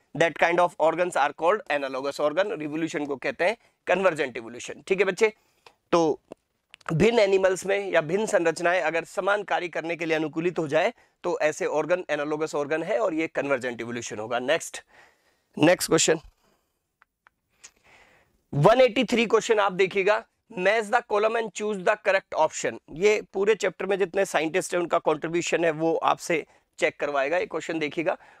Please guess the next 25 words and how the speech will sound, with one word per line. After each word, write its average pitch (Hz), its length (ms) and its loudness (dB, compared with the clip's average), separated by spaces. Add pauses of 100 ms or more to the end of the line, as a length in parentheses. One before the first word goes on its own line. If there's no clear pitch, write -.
(120)
operin, 240 460 2 (680)
इंग्लैंड, 190 400 2 (480)
ठीक 185 160 -2
है, 170 80 0
life 190 380 0
came 226 180 2
from 214 320 0 (140)
non 208 240 0
living 214 260 -2 (200)
inorganic 180 480 2
molecules। 139 520 2
याद 170 220 4
करो, 214 320 2
ओपरिन 208 400 0
हेल्डेन 180 420 -2
ने 202 120 -6
क्लेम 170 320 -4
किया 147 260 -2
था 151 260 0 (440)
कि 180 60 0
भाई 202 100 2
पहला 185 340 0
जीव 196 320 -6
कैसे 196 280 0
बना, 131 240 -2